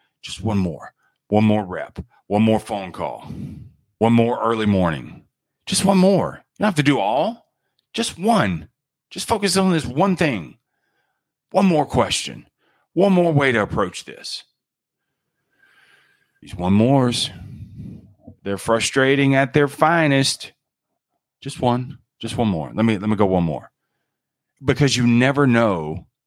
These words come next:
when that breakthrough is gonna happen. And it's the five thousandth one more that breaks everything open. It wasn't number five thousand.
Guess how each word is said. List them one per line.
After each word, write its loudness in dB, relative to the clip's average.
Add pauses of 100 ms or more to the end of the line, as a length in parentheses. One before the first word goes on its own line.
(540)
when 0
that -2
breakthrough 0
is -6
gonna -4
happen. -6 (1000)
And -2
it's -6
the -4
five 0
thousandth 0 (480)
one 0
more 0 (880)
that -4
breaks 0
everything 2
open. -4 (2000)
It -12
wasn't 0
number 0
five 0
thousand. -4